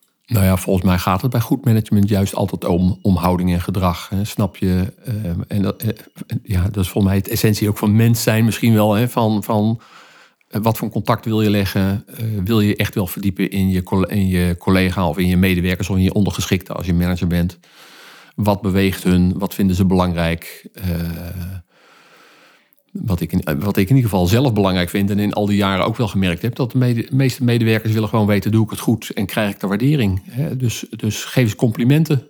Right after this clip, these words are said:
Eh, neem jezelf eens voor om tien complimenten op een dag, eh, uit te delen. En dan zie je hoe mo-,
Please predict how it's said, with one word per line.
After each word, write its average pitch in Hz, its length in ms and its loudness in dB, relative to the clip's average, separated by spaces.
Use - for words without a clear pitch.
Eh, 123 140 -12
neem 117 300 2
jezelf 110 300 0
eens - 100 -12
voor 117 260 2
om 110 200 0
tien 127 160 2
complimenten 110 520 0
op 98 100 -4
een 104 80 -2
dag, 139 320 -2
eh, 117 260 0
uit 113 240 -2
te 104 80 -10
delen. 101 340 0
En 139 60 0
dan 120 100 2
zie 143 160 2
je 127 80 4
hoe 117 180 6
mo-, 143 120 4